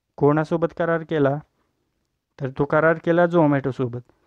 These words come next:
तर Zomato-ची स्थापना कधी झाली? दोन हजार आठ साली. हेडक्वार्टर आहे गुडगाव येथे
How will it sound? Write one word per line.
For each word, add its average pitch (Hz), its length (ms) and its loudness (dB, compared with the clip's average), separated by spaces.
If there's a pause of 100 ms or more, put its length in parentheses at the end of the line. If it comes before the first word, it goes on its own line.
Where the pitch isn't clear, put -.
(280)
तर 135 80 2
Zomato-ची 135 600 0
स्थापना 160 400 0
कधी 165 200 0
झाली? 131 280 0
दोन 135 220 2
हजार 143 240 2
आठ 151 200 0
साली. 127 320 -2 (500)
हेडक्वार्टर 147 580 2
आहे 175 100 2
गुडगाव 147 440 4
येथे 131 320 -4